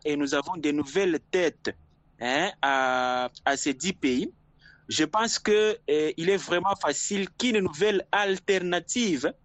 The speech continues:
puisse naître. Mais nous les rappelons une chose, permettez-nous les rappelons une chose. Si ils veulent mettre en place ces, ces, une nouvelle institution, que cela soit vraiment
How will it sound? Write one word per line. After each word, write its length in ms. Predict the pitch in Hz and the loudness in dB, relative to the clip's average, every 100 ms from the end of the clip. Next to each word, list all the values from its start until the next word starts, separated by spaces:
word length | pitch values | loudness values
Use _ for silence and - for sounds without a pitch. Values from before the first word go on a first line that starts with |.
| _ _ _ _ - | _ _ _ _ -6
puisse 240 | 208 - | -2 -2
naître. 460 | 139 139 127 - 107 - _ - _ | 0 0 0 -2 -6 -8 _ -20 _
Mais 220 | 127 160 | 0 0
nous 160 | 165 180 | 2 2
les 180 | 180 180 | 2 2
rappelons 520 | 175 160 185 185 214 - | -2 -2 0 0 -2 -2
une 180 | 170 | -4
chose, 300 | 147 160 143 | -2 0 0
permettez-nous 520 | 151 151 147 196 185 170 | -2 -2 0 0 0 2
les 200 | 233 214 | 2 0
rappelons 420 | 160 151 156 180 - | 0 0 -2 -2 -4
une 140 | 156 | -2
chose. 500 | 135 - 147 233 - _ - - - - - - | -2 0 0 -2 -6 _ -14 -12 -10 -14 -18 -10
Si 440 | - - 262 - | -6 -2 -2 -2
ils 160 | 196 180 | -2 -2
veulent 360 | 160 214 202 160 | 0 0 2 0
mettre 320 | 170 175 151 | -2 -2 -2
en 140 | - 131 | -2 0
place 300 | 160 156 - | 0 0 0
ces, 180 | 139 | 0
ces, 840 | 120 113 - 131 123 120 117 113 110 _ | 0 -2 -2 2 2 2 0 -2 -4 _
une 220 | 196 180 | 0 2
nouvelle 400 | 143 - 170 147 - | 0 0 0 0 0
institution, 600 | 127 113 113 120 - 175 - - - - | -2 -2 -6 -4 -2 -4 -6 -20 -14 -2
que 100 | 151 | 0
cela 380 | - 165 196 | 2 2 2
soit 280 | 208 208 202 151 | 2 0 0 -2
vraiment 420 | - 165 180 | -2 -2 0